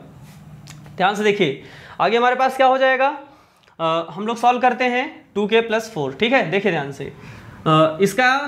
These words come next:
क्या करेंगे गुणनखंड, दो तिहाई कितना हो जाएगा, छः, दो तिहाई कितना हो जाएगा, छः। छः का ऐसा खंड करेंगे, छः का क्या करेंगे, ऐसा खंड करते हैं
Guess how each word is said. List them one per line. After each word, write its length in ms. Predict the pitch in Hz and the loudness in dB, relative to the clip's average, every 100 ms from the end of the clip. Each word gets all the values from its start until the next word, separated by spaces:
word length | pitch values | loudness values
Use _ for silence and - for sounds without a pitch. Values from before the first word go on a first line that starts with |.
| - - | -6 0
क्या 120 | 233 | 2
करेंगे 280 | 269 269 247 | 2 0 0
गुणनखंड, 520 | 247 240 233 226 156 | 0 0 0 0 0
दो 220 | 151 208 | 0 0
तिहाई 240 | 226 247 254 | 2 0 0
कितना 240 | 247 285 | -2 -2
हो 80 | 277 | -2
जाएगा, 260 | 254 190 - | 0 -2 -6
छः, 360 | - 196 135 - - 147 | -8 -6 -6 -10 -12 -2
दो 120 | 180 | 2
तिहाई 180 | 208 247 | 4 2
कितना 200 | 247 247 | 2 2
हो 80 | 269 | 4
जाएगा, 340 | 269 269 294 339 - - - | 4 4 2 -2 -10 -20 -10
छः। 260 | - 151 127 - - _ - - | -2 -2 -2 -12 -20 _ -18 -4
छः 240 | 208 233 | 0 2
का 160 | 269 269 | 2 2
ऐसा 220 | 247 285 | 2 -2
खंड 240 | 254 254 226 | 0 -2 2
करेंगे, 460 | 214 214 208 214 247 294 - - - _ _ - | 2 2 2 2 2 0 -4 -20 -20 _ _ -4
छः 180 | 202 214 | -2 0
का 120 | 254 | 0
क्या 140 | 262 | 0
करेंगे, 300 | 277 285 269 202 | 2 0 -2 -4
ऐसा 280 | 196 269 262 | -6 -6 -4
खंड 220 | 269 262 | -4 -2
करते 260 | 240 226 220 | -2 0 0
हैं 200 | 220 | 2